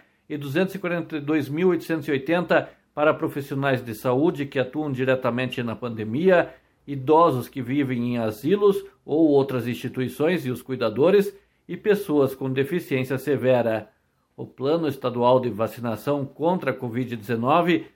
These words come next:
segue o Plano Nacional de Imunização do Ministério da Saúde.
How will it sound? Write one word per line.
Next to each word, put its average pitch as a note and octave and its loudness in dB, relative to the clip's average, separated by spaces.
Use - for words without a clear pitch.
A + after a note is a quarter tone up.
segue D#3 -2
o D#3 -2
Plano D3+ -2
Nacional C#3+ 0
de C3+ -2
Imunização C3 -2
do D#3 0
Ministério C3+ -4
da B2 -2
Saúde. B2 0